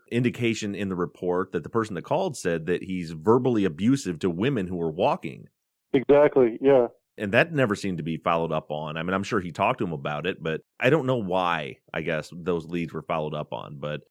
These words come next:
Speaker 1: uh, we do now
Speaker 2: Well,
Speaker 1: as
Speaker 2: and the
Speaker 1: a
Speaker 2: officer said he, he seemed strange, and that was one-on-one with him, not, you know, listening to him talking about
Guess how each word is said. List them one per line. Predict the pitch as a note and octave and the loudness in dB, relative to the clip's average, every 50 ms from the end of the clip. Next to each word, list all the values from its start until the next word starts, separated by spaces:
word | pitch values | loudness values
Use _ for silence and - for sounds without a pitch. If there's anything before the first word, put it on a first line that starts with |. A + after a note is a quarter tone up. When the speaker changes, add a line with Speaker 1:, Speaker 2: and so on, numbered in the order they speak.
| - - | -8 -4
Speaker 1:
uh, | - D2+ D2+ | -2 -2 0
we | D#2 F#2 F#2 | 0 -2 0
do | E2+ A#2 A#2+ A#2+ A#2 | 2 2 4 4 4
now | G#2+ G#2 G2 F#2+ F#2 F#2 | 2 2 4 4 6 6
Speaker 2:
Well, | E3 F3 E3+ | 8 8 8
Speaker 1:
as | E3+ E3+ | 8 6
Speaker 2:
and | D3+ C3+ | 6 6
the | |
Speaker 1:
a | C#3+ | 6
Speaker 2:
officer | E3+ E3+ - - - - | 4 4 0 -4 -4 -2
said | - C#3 B2 | -2 -2 -2
he, | B2+ B2+ A2+ - _ | -2 -8 -10 -10 _
he | - D3 - - | -6 -4 0 4
seemed | D#3 C#3 B2+ A#2 - | 6 6 6 4 2
strange, | - - C#3+ C#3+ D#3+ D#3+ B2+ A2+ G#2+ A2 A#2 - - - _ _ | 2 4 6 8 8 8 6 4 4 0 -2 -4 -8 -14 _ _
and | - C#3+ C#3+ | 4 6 8
that | D3 E3 | 8 8
was | F#3+ F#3+ C#3 | 8 6 6
one-on-one | D3+ C#3+ D3 D3 C#3 C3 C3 C3 D#3+ G#3+ A3 | 6 6 8 8 8 6 6 6 4 4 4
with | D3 B2 G#2+ | 4 2 2
him, | A#2 G#2+ A2 | 0 0 2
not, | B2 C#3+ F3 F3+ - _ _ - - - | 4 4 4 2 0 _ _ -20 -16 -10
you | C#3+ C#3 | -6 -4
know, | B2+ A#2 A#2 | -2 -2 -2
listening | B2 C#3+ C#3 - D3+ C3+ A#2+ - | -2 -2 -2 -2 -2 -2 0 0
to | C3+ | 0
him | B2 A#2+ A#2 - - - - | -2 -2 -4 -10 -14 -6 -2
talking | - C#3 C3+ - B2+ | 0 0 2 2 2
about | A2+ A#2 G#2+ | 2 2 2